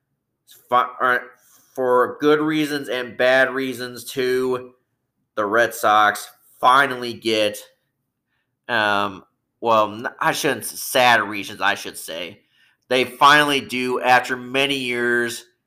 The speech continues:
and sadly being the last team to do this, they finally do get an African-American player.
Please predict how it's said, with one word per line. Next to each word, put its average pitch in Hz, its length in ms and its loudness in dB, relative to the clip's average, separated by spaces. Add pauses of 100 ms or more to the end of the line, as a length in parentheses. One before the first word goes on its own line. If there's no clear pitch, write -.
(180)
and 131 220 0
sadly 117 440 2
being 113 240 -8
the 101 60 -8
last 104 420 0
team 101 160 -12
to 98 60 -14
do 113 260 -4
this, 113 460 0 (440)
they 120 60 2
finally 123 440 4
do 110 280 -2
get 110 180 -2
an 95 60 -8
African-American 104 840 -2
player. 101 640 0